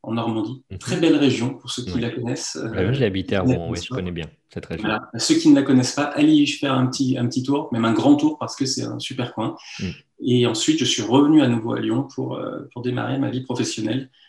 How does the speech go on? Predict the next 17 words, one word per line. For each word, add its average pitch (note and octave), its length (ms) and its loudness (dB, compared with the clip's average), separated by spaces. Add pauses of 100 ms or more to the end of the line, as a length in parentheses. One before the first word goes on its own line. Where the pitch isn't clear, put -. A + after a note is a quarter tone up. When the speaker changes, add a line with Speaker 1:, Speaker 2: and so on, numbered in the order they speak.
(220)
Speaker 1:
parce - 240 -12
que, - 120 -8
euh, - 720 -4
même C3 180 6
si B2+ 140 2
j'aime A2+ 200 2
beaucoup C#3+ 340 -2
les B2+ 100 4
Parisiens, B2 640 -2
je A#2+ 140 -6
ne B2+ 300 0
me B2+ 240 -8
voyais A#2+ 240 -2
pas C3 400 -2 (100)
travailler A#2+ 460 -2
sur - 240 -6
Paris A#2 340 -2